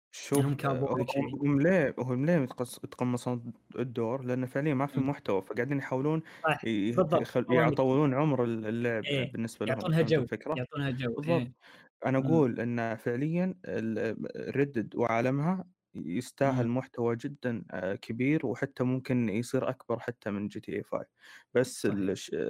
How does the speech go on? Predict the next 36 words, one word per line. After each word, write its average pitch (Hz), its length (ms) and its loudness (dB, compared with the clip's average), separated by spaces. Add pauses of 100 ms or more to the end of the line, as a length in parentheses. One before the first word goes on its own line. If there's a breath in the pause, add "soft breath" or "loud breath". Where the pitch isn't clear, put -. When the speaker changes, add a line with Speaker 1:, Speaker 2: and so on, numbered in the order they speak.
(100)
Speaker 1:
بس 131 340 -2
روكستار 147 420 -2
مو، 117 240 0
مو، 113 400 0
ما 123 440 -4
Speaker 2:
مو - 0 -
Speaker 1:
تبي 143 220 0
هذا 127 80 -2
Speaker 2:
قاعد 120 80 -4
Speaker 1:
الشيء. 117 200 -4
Speaker 2:
يدعمون 120 240 -4
بشكل - 340 -14
Speaker 1:
لأن 120 120 4
Speaker 2:
كامل، 135 80 4
Speaker 1:
حتى 180 340 0
ال-، 175 60 4
Speaker 2:
صحيح. - 140 -6
Speaker 1:
حتى 175 260 0
الكوميونتي 135 640 0
حق 120 120 -4 (540)
Red 127 160 -2 (100)
Dead 113 160 -6
Redemption 117 480 -4
Online 110 480 0 (680 soft breath)
قاعدين 127 260 4
يعطونهم 127 400 2
أفكار، 143 420 0
بس 123 240 -6
إنه 123 80 2
مو 135 180 2
قاعدين 113 320 0
ينفذونها، 113 720 -6
آه، - 220 -10
روكستار. 147 380 -8
Speaker 2:
وين؟ 131 100 -4 (100)
Speaker 1:
تقول، 120 320 0